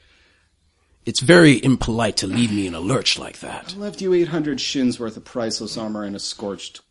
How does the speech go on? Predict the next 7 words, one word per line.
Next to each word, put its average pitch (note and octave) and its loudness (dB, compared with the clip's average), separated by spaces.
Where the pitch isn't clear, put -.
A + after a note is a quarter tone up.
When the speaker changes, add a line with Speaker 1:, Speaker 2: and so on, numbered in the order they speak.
Speaker 2:
body. F2+ -14
Speaker 1:
Money C#3 6
is G#2 0
nothing A#2 -4
compared G2+ -6
to F#2+ -6
reputation. - -6